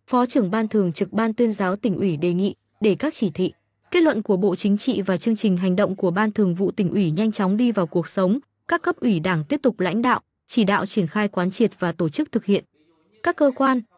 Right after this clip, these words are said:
đơn vị, địa phương, nhất là Ban Tuyên giáo các cấp, các cơ quan báo chí của tỉnh và đội ngũ báo cáo viên, tuyên truyền viên tích cực tham mưu, quán triệt, tuyên truyền sâu rộng các chỉ thị, kết luận của Bộ Chính trị.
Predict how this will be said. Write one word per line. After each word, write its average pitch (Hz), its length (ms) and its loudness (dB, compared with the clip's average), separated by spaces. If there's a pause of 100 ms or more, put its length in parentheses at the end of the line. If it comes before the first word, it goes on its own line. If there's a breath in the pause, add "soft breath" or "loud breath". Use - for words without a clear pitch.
(100)
đơn 254 240 4
vị, 233 180 0 (260)
địa 220 140 2
phương, 269 320 2 (280)
nhất 330 200 0
là 226 140 4
Ban 220 240 0
Tuyên 220 180 2
giáo 185 220 0
các 277 200 -6
cấp, 339 160 0 (300)
các 339 140 -2
cơ 294 120 2
quan 254 280 0
báo 190 140 0
chí 202 220 0
của 208 160 0
tỉnh 170 280 0
và 165 120 -2
đội 170 140 0
ngũ 196 200 0
báo 202 180 0
cáo 170 240 -2
viên, 202 260 2 (400)
tuyên 311 160 2
truyền 214 220 2
viên 233 200 2
tích 311 180 -4
cực 233 200 0
tham 233 220 0
mưu, 247 220 2 (260)
quán 220 220 2
triệt, 233 240 0 (300)
tuyên 302 140 2
truyền 202 220 0
sâu 214 200 0
rộng 202 220 -2
các 302 160 -4
chỉ 214 160 0
thị, 214 200 -2 (300)
kết 349 100 4
luận 294 200 2
của 180 140 -2
Bộ 165 200 -2
Chính 165 200 -4
trị. 214 220 -4